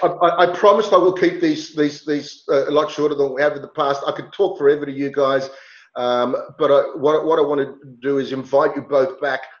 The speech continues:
for additional sessions after the partnership is in full swing, so we can start talking about some practical wins.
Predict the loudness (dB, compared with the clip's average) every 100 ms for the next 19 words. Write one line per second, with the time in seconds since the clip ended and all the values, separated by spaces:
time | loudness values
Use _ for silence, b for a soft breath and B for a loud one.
0 | _ 2 2 2 -4 -4 -2 -4 -2 -2
1 | -2 -4 -2 -2 -4 -10 -8 -4 -4 -6
2 | -12 -14 -16 -16 -6 -4 -4 -4 -4 -6
3 | B -12 -8 -8 -8 -8 -4 -4 -2 -4
4 | -4 -6 -6 -6 -12 -10 -2 0 -2